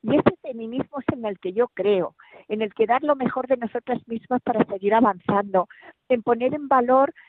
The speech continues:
la figura de la mujer rural como mujer valiente, como mujer generosa, como mujer que ha roto esquemas y que ha roto estigmas y que hoy lidera su propia vida. Y yo creo en ese feminismo porque el feminismo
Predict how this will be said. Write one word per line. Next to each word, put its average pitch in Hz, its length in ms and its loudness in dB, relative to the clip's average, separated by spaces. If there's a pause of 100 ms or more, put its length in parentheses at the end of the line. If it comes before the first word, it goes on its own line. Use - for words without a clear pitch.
(120)
la 233 160 2
figura 240 440 -2
de 269 80 2
la 254 120 -4
mujer 220 280 -6
rural 247 280 0
como 226 240 -10
mujer 233 320 -4
valiente, 220 560 -2
como 202 240 -6
mujer 202 320 -8
generosa, 220 580 -2 (300)
como 240 200 -4
mujer 240 360 -6
que - 80 -2
ha 294 40 2
roto 254 460 -4
esquemas 269 600 -8 (320)
y 214 100 -10
que - 120 0
ha 240 40 6
roto 262 260 2
estigmas 240 680 -8
y 214 100 -6
que 220 160 -2
hoy 247 160 0
lidera 247 480 0
su 233 100 -16
propia 233 380 -6
vida. 202 320 -4 (380)
Y 220 100 -4
yo 262 260 2
creo 269 220 0
en 277 140 -2
ese - 160 0
feminismo 220 680 -10
porque 214 300 -4
el 202 80 -6
feminismo 220 720 -4